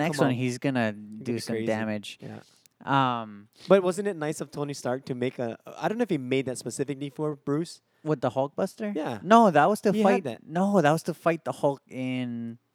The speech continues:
Speaker 2: Oh, that's right.
Speaker 1: Um,
Speaker 2: See, I didn't, I didn't, it was the second one.
Speaker 1: Age of Ultron?
Speaker 2: Yeah. Wasn't it in that one?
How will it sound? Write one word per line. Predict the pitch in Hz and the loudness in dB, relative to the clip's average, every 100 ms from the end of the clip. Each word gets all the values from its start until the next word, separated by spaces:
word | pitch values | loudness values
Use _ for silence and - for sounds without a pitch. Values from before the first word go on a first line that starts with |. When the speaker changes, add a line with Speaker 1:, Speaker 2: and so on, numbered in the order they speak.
| _ | _
Speaker 2:
Oh, | 240 262 233 | 6 6 4
that's | 190 202 | 0 -4
right. | 220 185 135 | -6 -6 -6
Speaker 1:
Um, | 117 113 110 107 104 104 101 _ _ - | -8 -8 -8 -10 -12 -16 -20 _ _ -2
Speaker 2:
See, | 202 | 0
I | 151 | 2
didn't, | 196 170 _ | 0 -2 _
I | 165 | -2
didn't, | 202 - _ _ _ _ _ _ | -2 -6 _ _ _ _ _ _
it | 156 | -8
was | 139 | -6
the | 139 | -6
second | - 165 135 | -8 -10 -10
one. | 104 98 _ _ _ _ _ _ _ | -10 -14 _ _ _ _ _ _ _
Speaker 1:
Age | 135 147 160 | -18 -12 -10
of | 143 | -2
Ultron? | 170 - 220 233 240 _ | -2 -2 -6 -6 -8 _
Speaker 2:
Yeah. | 175 202 110 98 _ - | -6 -6 -6 -10 _ -8
Wasn't | 135 170 | -8 -6
it | 185 | -6
in | |
that | 190 196 | -6 -8
one? | 262 | -10